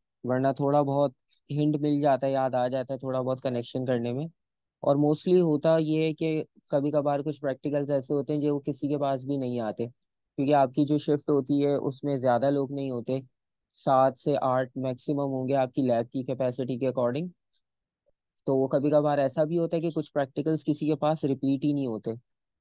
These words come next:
वो मतलब किसी के पास भी नहीं आता वो प्रैक्टिकल, और पुराने प्रैक्टिकल रिपीट होते हैं। जिस तरह ग्लास प्रिज्म वाले जो हैं, वो दो तीन बार आ गए, तीन शिफ्ट में वो दो दो लोगों के पास आ गए, तो छह बार ग्लास और प्रिज्म ही आ गया।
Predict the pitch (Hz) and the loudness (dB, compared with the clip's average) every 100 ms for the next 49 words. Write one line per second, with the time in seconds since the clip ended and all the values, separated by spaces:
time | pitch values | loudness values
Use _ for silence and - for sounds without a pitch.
0 | - 123 131 135 127 120 143 160 156 156 | -6 0 2 2 0 0 -2 -2 -2 -2
1 | 156 156 151 147 143 156 156 139 147 143 | 0 2 2 0 0 -2 -2 -2 -4 -2
2 | 139 127 147 151 139 151 135 131 135 131 | -4 -4 -2 -2 -2 -2 -2 -2 -2 -4
3 | 123 135 131 123 131 123 120 113 127 123 | -4 -2 0 0 -2 -2 -2 -2 -2 -2
4 | 139 135 123 120 127 - 131 135 135 135 | -4 -2 2 2 2 -2 -2 -2 -6 -8
5 | _ _ _ 123 131 131 135 139 135 139 | _ _ _ 4 6 6 4 2 2 2
6 | 127 127 139 135 131 127 123 120 127 123 | 2 0 -2 0 0 2 0 0 -4 -4
7 | 143 143 - 135 131 135 135 131 127 123 | -2 -2 -4 -8 -4 -2 0 2 2 4
8 | 135 127 131 131 127 117 120 110 110 123 | 2 2 0 -2 0 -2 -2 -4 -4 -8
9 | _ _ - 139 156 139 139 139 123 127 | _ _ -8 -4 2 4 4 2 2 2
10 | 127 139 135 127 131 131 131 127 117 107 | 2 0 -4 -2 -4 -4 -4 -2 -4 -4
11 | 113 | -8